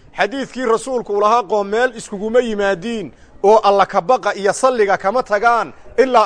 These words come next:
aakhara tiro ayaa ahaani ama qooma ma ahaani." "Wa usalli waan ku salliyayaa, oo wa usallimu waan salaamayaa calaa nebiyihi nebigiisii." Ereyga nebi ah iyo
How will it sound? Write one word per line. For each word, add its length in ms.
aakhara 280
tiro 360
ayaa 240
ahaani 240
ama 200
qooma 260
ma 120
ahaani." 440
"Wa 200
usalli 520
waan 260
ku 160
salliyayaa, 920
oo 220
wa 140
usallimu 760
waan 220
salaamayaa 1080
calaa 340
nebiyihi 720
nebigiisii." 960
Ereyga 380
nebi 380
ah 140
iyo 180